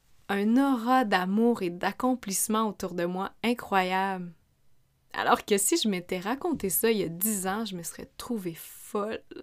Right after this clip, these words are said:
Donc j'espère que ça vous parle en ce moment, puis que vous êtes pas comme la moi d'il y a dix ans.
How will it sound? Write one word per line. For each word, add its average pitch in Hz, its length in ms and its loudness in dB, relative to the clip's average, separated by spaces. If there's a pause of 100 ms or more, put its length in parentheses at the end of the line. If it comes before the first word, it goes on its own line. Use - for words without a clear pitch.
(1200)
Donc 202 140 0
j'espère 262 300 -2
que 214 80 -4
ça 190 140 -4
vous 175 120 -12
parle 220 200 -6
en 190 100 -6
ce - 100 -10
moment, 185 240 -8
puis 214 140 -8
que 185 60 -8
vous 175 120 -6
êtes 170 140 -4
pas 214 220 -4
comme 180 400 -6
la 190 100 -2
moi 185 240 -4
d'il 208 200 -6
y - 20 -2
a 170 40 -2
dix 185 240 -2
ans. 220 180 -2